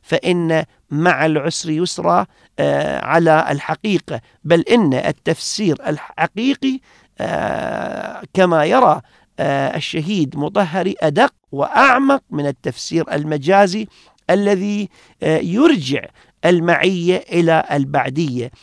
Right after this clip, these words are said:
ويرجع آيتي سورة الانشراح إلى آية سورة الطلاق. ولهذا، آه، يرى الشهيد المطهري أن قوله تعالى: "فإن مع العسر يسرا"،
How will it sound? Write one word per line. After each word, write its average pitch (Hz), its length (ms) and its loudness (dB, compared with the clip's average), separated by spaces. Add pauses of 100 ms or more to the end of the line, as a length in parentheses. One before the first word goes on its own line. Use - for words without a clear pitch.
(180)
ويرجع 156 1000 0 (200)
آيتي 147 600 0
سورة 151 520 -4
الانشراح 151 760 2 (340)
إلى 147 380 0 (400)
آية 147 380 2
سورة 143 440 -2 (440)
الطلاق. 160 500 2 (300)
ولهذا، 143 580 0 (260)
آه، 131 260 -2
يرى 147 480 2 (280)
الشهيد 151 560 -4
المطهري 175 760 -2 (240)
أن 131 400 -2 (360)
قوله 135 640 0
تعالى: 131 480 -4
"فإن 196 720 -4
مع 139 300 -2
العسر 135 640 -8
يسرا"، 143 760 -4